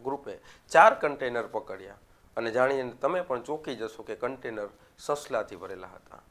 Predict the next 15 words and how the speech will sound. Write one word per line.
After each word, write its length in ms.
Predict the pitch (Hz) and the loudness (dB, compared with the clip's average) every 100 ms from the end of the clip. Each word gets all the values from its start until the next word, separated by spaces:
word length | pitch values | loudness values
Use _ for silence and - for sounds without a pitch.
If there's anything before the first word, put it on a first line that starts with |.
| - - | -20 -2
અને 200 | 113 120 | 0 2
તમામ 360 | 113 139 165 170 | 4 6 6 4
સસલા 360 | - 120 113 104 | 0 -8 -4 -6
કતલખાને 600 | 113 113 104 - 95 87 | -4 -6 -8 -10 -12 -12
જઈ 140 | 92 | -14
રહ્યા 280 | 90 85 82 | -14 -18 -20
હતા. 240 | - - - _ - - | -20 -20 -20 _ -20 -4
કતલ 340 | - 165 269 262 | 4 10 10 12
કરવા 280 | 196 180 160 | 8 10 10
માટે 320 | 151 202 190 | 10 8 0
છેક 280 | 180 - - | -2 0 8
કલકત્તાથી 640 | 226 240 180 160 151 147 | 8 8 2 6 4 4
ચાર 220 | 135 131 | 4 4
કન્ટેનર 480 | 127 131 123 120 117 | 4 -2 -2 -2 0
ભરી 280 | 131 120 | 2 0